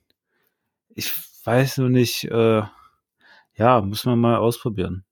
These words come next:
Vielleicht ist das sowas, weil ich hab das Gefühl so, ähm, man hat immer, also man hat schon Klamotten, aber irgendwie hat man schon im Kopf, dass man das und das noch bräuchte. Also jetzt zum Beispiel eine kurze Hose oder sowas, ne, oder mal neue Schuhe.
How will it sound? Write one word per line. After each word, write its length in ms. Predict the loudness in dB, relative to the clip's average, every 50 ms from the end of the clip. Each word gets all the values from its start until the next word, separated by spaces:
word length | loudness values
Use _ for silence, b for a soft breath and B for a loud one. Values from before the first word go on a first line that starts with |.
| _
Vielleicht 280 | _ 0 2 2 2 2
ist 180 | -2 -4 -2 -2
das 140 | -4 -2
sowas, 320 | -2 0 0 0 0 0 2
weil 140 | 2 2 2 B B B B B
ich 100 | -4 0
hab 60 | 2
das 140 | 2 2 2
Gefühl 300 | 0 0 2 2 4 4
so, 340 | 6 6 4 4 4 2 0
ähm, 320 | 0 2 4 4 2 0 -2 _ _ _ _ _ _ _ _ _ _ _ _ _ _ _
man 160 | -2 0 0 0
hat 100 | 0 0
immer, 420 | 2 4 4 4 4 2 0 -2
also 280 | -4 -2 -2 -2 -2 -4 -8
man 200 | -6 -2 0 0
hat 80 | 0 2
schon 160 | 2 0 2
Klamotten, 580 | 2 4 4 6 6 6 4 4 4 2 2 2
aber 340 | 2 2 4 4 2 2
irgendwie 440 | 2 0 0 2 2 0 0 -2 -6 -10 -12 -14 -16 -18 -20 _ _ _ -12 -10
hat 260 | -10 -10 -8 _ 0
man 160 | 0 2 2
schon 180 | 4 4 4 4
im 100 | 4 4
Kopf, 220 | 4 2 2 2
dass 180 | 0 0 2 2
man 100 | 2 4
das 180 | 4 2 2
und 100 | 2 2
das 160 | 2 0 2
noch 160 | 0 0 0 -2
bräuchte. 500 | 0 2 2 2 2 2 0 0 2 2
Also 140 | 4 4
jetzt 120 | 2 0 0
zum 100 | 0 2
Beispiel 220 | 2 2 2 2 2
eine 80 | 2
kurze 360 | 2 4 2 2 2 0 0
Hose 300 | 2 4 4 4 4 2
oder 200 | 2 2 0 0
sowas, 260 | 0 2 2 2 2 2
ne, 80 | 2
oder 160 | 2 4 2
mal 140 | 4 4 4
neue 220 | 4 4 4 2 2
Schuhe. 420 | 0 -2 0 2 2 2 2 b